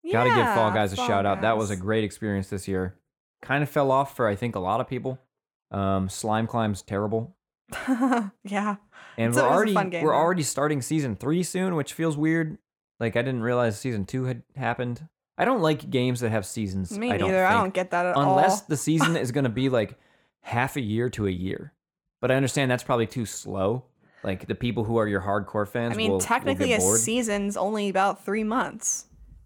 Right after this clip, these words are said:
Speaker 1: Has it been, has it been three seasons worth of Fall?
Speaker 2: I don't know.
Speaker 1: I don't know.
Speaker 2: Probably,
Speaker 1: Anyways, I feel like
Speaker 2: actually.
Speaker 1: now I feel overwhelmed. Like, oops, I missed, I missed some stuff. You know what I mean?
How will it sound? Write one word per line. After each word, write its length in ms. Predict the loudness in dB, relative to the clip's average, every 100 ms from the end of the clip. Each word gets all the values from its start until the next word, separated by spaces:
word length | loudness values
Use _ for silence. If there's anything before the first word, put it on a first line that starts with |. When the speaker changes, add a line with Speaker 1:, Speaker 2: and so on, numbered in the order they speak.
| _
Speaker 1:
Has 160 | -4 -2
it 160 | 0
been, 300 | 0 0 -2 _ _ _ _ _ _ _ _ -8
has 180 | -4 -2
it 120 | 0
been 380 | 0 2 0 -2 _ _ _ _ _ _ _ -20 -6
three 680 | -2 0 2 0 -2 -4
seasons 540 | -4 -2 -2 0 -2 0
worth 300 | 0 0 -2
of 160 | -4
Fall? 520 | -8 -14 -6 -6 -6 _ _ _
Speaker 2:
I 120 | -12
don't 240 | -6 -6 -6
know. 280 | -8 -4 0
Speaker 1:
I 60 | 2
don't 40 | 4
know. 40 | 4
Speaker 2:
Probably, 320 | 4 0 0 2
Speaker 1:
Anyways, 320 | 4 4 4
I 80 | 2
feel 220 | 2 4
like 140 | 4
Speaker 2:
actually. 100 | 4
Speaker 1:
now 260 | 4 4 4
I 80 | 2
feel 220 | 4 4
overwhelmed. 420 | 4 2 2 2
Like, 160 | 0 0
oops, 220 | -4 -2
I 80 | 0
missed, 460 | 0 0 -4 -14 -18 _ -8
I 60 | -2
missed 300 | 0 -2 -4
some 160 | -8
stuff. 320 | -6 -6 -8 -12 -20 -20 _ -8
You 100 | -4
know 60 |
what 60 | -2
I 40 |
mean? 180 | -2 -4